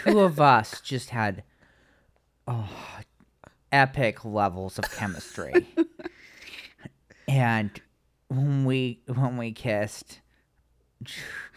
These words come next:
Speaker 1: fireworks.
Speaker 2: I mean, basically. <laughs>
Speaker 1: Uh, that,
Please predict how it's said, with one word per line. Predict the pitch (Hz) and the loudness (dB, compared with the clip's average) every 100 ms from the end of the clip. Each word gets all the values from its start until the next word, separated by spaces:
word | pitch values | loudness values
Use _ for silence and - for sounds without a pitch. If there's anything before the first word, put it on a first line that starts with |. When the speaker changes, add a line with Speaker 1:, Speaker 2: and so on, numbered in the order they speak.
| - - | -20 -20
Speaker 1:
fireworks. | - - 131 113 95 90 90 - - - - - _ _ _ _ _ _ - - - | -14 -6 -2 -2 -2 -4 -6 -10 -14 -14 -16 -18 _ _ _ _ _ _ -20 -20 -14
Speaker 2:
I | 220 | -12
mean, | 196 175 | -10 -6
basically. | 165 196 - - - 190 208 233 - | -2 -2 -4 -10 2 2 2 -2 4
<laughs> | 240 - - - - _ _ _ _ _ - - - _ - _ _ - _ _ - | 2 2 -14 -20 -20 _ _ _ _ _ -20 -20 -20 _ -20 _ _ -20 _ _ -10
Speaker 1:
Uh, | 135 135 131 127 123 120 123 123 | -4 0 2 4 4 6 4 4
that, | 147 | 0